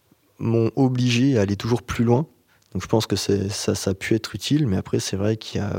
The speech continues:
tout un aspect, on va dire, euh, de représentation masculine, euh,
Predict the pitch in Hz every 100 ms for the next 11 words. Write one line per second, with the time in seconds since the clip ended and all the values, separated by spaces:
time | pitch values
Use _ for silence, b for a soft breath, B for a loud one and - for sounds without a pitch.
0 | - - - 101 101 - - 107 104 98
1 | 98 95 104 101 101 104 B B B B
2 | _ - 90 95 - 95 92 90 - 98
3 | 92 - - 98 104 101 90 90